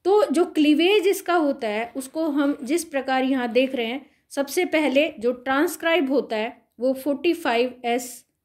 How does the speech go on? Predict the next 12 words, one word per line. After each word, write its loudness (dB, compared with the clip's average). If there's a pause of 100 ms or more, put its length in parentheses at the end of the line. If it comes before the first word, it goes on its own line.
ribosomal -2
आरएनए -2
फॉर्म -2
होता -4
है, -6 (760)
जिसका 0
क्लीवेज 0
यहाँ 0
होता -2
है 2
स्प्लिट -6
होकर 0